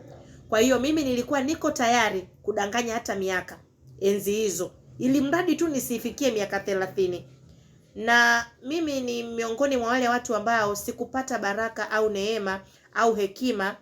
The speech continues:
ya kujifunza vitu vingi na kufanya vitu vingi katika umri mdogo yani. Mimi nilikuwa ni wale watu ambao I was like, mimi naona ni mtoto na nataka kuwa hapo.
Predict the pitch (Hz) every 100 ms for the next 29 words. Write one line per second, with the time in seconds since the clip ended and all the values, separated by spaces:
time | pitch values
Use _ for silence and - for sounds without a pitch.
0 | _ _ _ - 196 190 190 196 - 220
1 | 214 214 214 - 311 311 269 240 214 202
2 | 208 254 247 - 208 196 247 208 196 214
3 | 277 - - - _ 196 196 196 190 196
4 | 196 - _ _ _ _ _ _ _ -
5 | 220 285 285 226 220 214 262 233 214 202
6 | 240 220 220 208 190 190 185 180 180 170
7 | 170 165 _ _ _ _ 240 277 233 214
8 | 233 247 220 240 220 220 214 196 214 214
9 | 214 208 208 190 190 196 190 190 - -
10 | 226 247 214 196 226 202 180 180 247 226
11 | 190 185 233 214 220 220 196 196 185 165